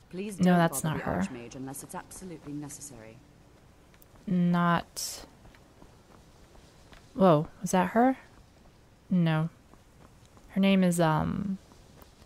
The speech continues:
Speaker 2: what was her name? I'd have to see it to remember. No, she's not here. Maybe wait a couple more hours. Wait.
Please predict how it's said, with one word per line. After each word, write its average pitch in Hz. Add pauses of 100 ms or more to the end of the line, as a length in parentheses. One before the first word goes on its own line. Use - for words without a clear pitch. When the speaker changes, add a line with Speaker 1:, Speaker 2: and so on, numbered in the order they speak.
(420)
Speaker 2:
what 220
was 269
her 311
name? 330 (1300)
I'd 214
have 233
to 214
see -
it -
to -
remember. 202 (760)
No, 190
she's 208
not 208
here. 190 (380)
Maybe 180
wait 175
a 170
couple 170
more 160
hours. 165 (1500)
Wait. 170